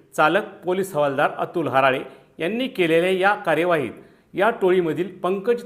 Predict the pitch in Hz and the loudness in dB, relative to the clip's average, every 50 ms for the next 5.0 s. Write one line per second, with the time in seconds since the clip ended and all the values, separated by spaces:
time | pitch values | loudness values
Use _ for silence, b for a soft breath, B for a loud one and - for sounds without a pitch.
0 | - 185 160 165 160 156 151 151 - - - - - _ _ - 160 151 196 220 | -8 -10 -4 -2 0 0 0 -2 -4 -6 -12 -20 -20 _ _ -8 -4 -2 0 0
1 | 220 196 175 143 143 143 175 190 - - - 151 147 156 175 180 175 170 160 - | 2 0 0 0 0 -2 -2 -2 -2 -4 -4 -2 -2 0 2 2 2 2 0 0
2 | - 156 156 160 165 165 180 190 - - - 165 160 175 165 165 170 156 - - | 0 2 2 2 2 -2 -4 -6 -8 -4 0 0 0 0 0 -2 -4 -4 -4 -4
3 | 156 180 208 202 - 165 143 - - 127 143 - B B B B B B - 185 | -4 -4 -4 -2 -2 -2 0 0 0 -4 -4 -4 B B B B B B -4 -2
4 | 196 220 233 247 233 190 170 - - 165 165 170 165 - - 170 175 190 202 220 | -2 -2 -2 -4 -6 -6 -8 -4 -2 -2 -2 -2 -2 -2 0 2 2 2 0 -2